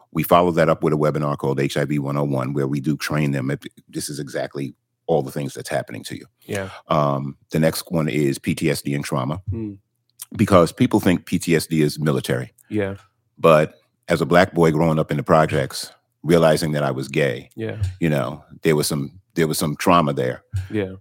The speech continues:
Speaker 1: Then later on in life, realizing that I was living with H I V,
Speaker 2: Yeah.
Speaker 1: there's some more trauma.
Speaker 2: Yeah.
Speaker 1: And so how did you handle all that trauma?
Speaker 2: Yeah.
Speaker 1: Um, and,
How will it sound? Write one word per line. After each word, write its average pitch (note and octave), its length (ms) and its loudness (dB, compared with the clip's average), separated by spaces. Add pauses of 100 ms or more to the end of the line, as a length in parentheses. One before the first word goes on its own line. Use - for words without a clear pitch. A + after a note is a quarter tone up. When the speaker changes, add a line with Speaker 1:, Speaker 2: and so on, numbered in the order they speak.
(160)
Speaker 1:
Then F2 520 0
later D#2+ 320 4
on E2+ 160 6
in D#2+ 80 2
life, D#2+ 220 2
realizing D#2 420 2
that D2 100 0
I D2+ 40 0
was C#2+ 160 -4
living D2 220 -2
with C#2 120 -4
H C#2 160 -6
I C#2+ 120 -2
V, C#2 420 -6
Speaker 2:
Yeah. F#2+ 160 -8
Speaker 1:
there's C2 160 -8
some D#2 100 -4
more D#2+ 160 4
trauma. B1+ 460 -4 (240)
Speaker 2:
Yeah. F#2+ 200 -6
Speaker 1:
And D2+ 260 -2
so D2 460 0 (100)
how E2+ 160 0
did E2+ 120 0
you D#2+ 80 -2
handle D2 340 -2
all A#1+ 180 -4
that - 160 -12
trauma? C#2+ 220 -4
Speaker 2:
Yeah. F#2+ 120 -4 (640)
Speaker 1:
Um, - 500 -4
and, D2+ 280 0